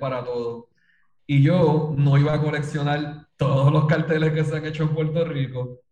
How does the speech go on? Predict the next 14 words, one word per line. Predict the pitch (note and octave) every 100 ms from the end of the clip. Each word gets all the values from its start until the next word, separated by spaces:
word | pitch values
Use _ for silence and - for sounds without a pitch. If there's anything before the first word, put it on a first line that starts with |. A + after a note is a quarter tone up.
| _
y | C3+
me | C#3
autoimpuse | C#3 C#3+ D3 C#3+ D#3+ F3 E3+ C#3+ C3+ C3 A#2+
es-, | C3 -
es-, | C3+ C#3 -
eso, | D#3 - D#3
que | C#3
iba | C3+ D#3
a |
ser | F3 E3+
solo | F3+ F#3 D3+
la |
temática | C3+ C3+ C3 C3+ C#3
política | C3+ B2 A#2 - A2